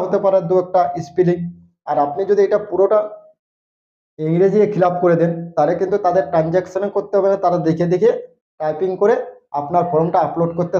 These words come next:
তাদেরও সুবিধা হবে, আপনারও কোনো স্পেলিংয়ের ভুল হওয়ার সম্ভাবনা থাকবে না। তো তাই আপনারা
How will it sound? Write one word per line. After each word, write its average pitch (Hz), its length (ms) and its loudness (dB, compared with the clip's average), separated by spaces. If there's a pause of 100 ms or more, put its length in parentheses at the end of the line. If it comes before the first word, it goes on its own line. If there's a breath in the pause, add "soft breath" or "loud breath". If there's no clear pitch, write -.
তাদেরও 165 380 2
সুবিধা 190 280 2
হবে, 202 120 0 (380)
আপনারও 170 360 0 (100)
কোনো 185 140 -2 (160)
স্পেলিংয়ের 190 440 0
ভুল 175 160 0
হওয়ার 185 220 0
সম্ভাবনা 185 480 -4
থাকবে 170 280 -6
না। 190 60 -16 (440)
তো 151 40 -6 (160)
তাই 190 140 4 (100)
আপনারা 175 320 0